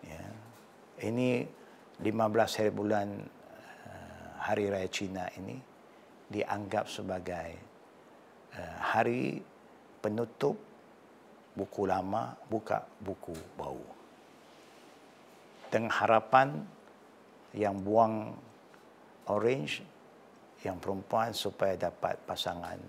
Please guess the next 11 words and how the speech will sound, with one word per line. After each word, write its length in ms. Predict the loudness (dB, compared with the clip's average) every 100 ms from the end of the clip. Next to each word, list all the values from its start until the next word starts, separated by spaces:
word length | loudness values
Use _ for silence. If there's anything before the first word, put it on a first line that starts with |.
| -16 -20 -20 -20 -20 -20 -12
suami 480 | -2 0 0 0 0
yang 240 | 0 -2
soleh. 360 | -2 0 0 -2 -4 -6 -18 -20 -20 -20 -20 -4
Cara 320 | 0 0 -2
mereka 480 | -4 -8 -6 -4 -4
lah. 120 | -6 -10 -20 -20 -14
Ya. 160 | -14 -14 -18 -20 -20 -20 -20 -20 -20 -20 -20 -6 6 8
Yang 80 | 12
buang 220 | 12 12
sayur 320 | 12 8 10 10
asin, 640 | 8 6 4 4 2